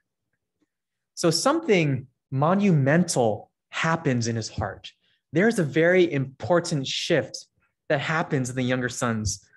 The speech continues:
heart. In the, uh, beginning of verse seventeen, it says that he came to himself, or he came to his senses. In the Hebrew or Aramaic, it can also mean he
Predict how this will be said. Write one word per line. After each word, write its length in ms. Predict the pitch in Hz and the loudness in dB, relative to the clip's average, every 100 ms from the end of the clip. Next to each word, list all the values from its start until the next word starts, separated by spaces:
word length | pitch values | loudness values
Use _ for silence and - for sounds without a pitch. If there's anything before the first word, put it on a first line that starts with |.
| _ | _
heart. 420 | - 104 101 - - _ _ - _ _ | -10 -8 -8 -12 -16 _ _ -20 _ _
In 160 | - 165 | 0 4
the, 320 | 165 156 - | 6 4 0
uh, 160 | - 151 | -2 0
beginning 280 | 143 180 170 | 2 2 4
of 60 | |
verse 160 | 165 165 | 2 2
seventeen, 420 | 170 160 190 185 | 2 4 4 2
it 80 | 147 | 2
says 200 | - 165 | 2 2
that 160 | 143 | 0
he 140 | - 151 | 0 -4
came 280 | - 170 175 | 0 0 2
to 120 | 196 | 4
himself, 500 | 196 190 - 196 196 | 4 2 2 0 2
or 120 | 151 | 0
he 160 | 143 156 | 0 -2
came 300 | - 180 170 | -4 0 0
to 120 | 170 | 2
his 200 | 147 135 | 0 0
senses. 800 | - 160 180 - 208 226 220 - - _ _ - - 160 | 0 0 0 2 2 2 0 -8 -16 _ _ -20 -10 2
In 260 | 165 160 | 6 6
the 280 | 151 147 131 | 6 6 4
Hebrew 480 | - 196 180 202 196 | 0 0 2 4 6
or 260 | 156 - | 4 2
Aramaic, 580 | 156 170 147 139 185 196 | 2 2 2 2 2 0
it 100 | 147 | -2
can 120 | 160 | 0
also 240 | 151 151 156 | 0 0 0
mean 200 | 151 151 | 0 -2
he 380 | - 151 135 | -2 -2 -2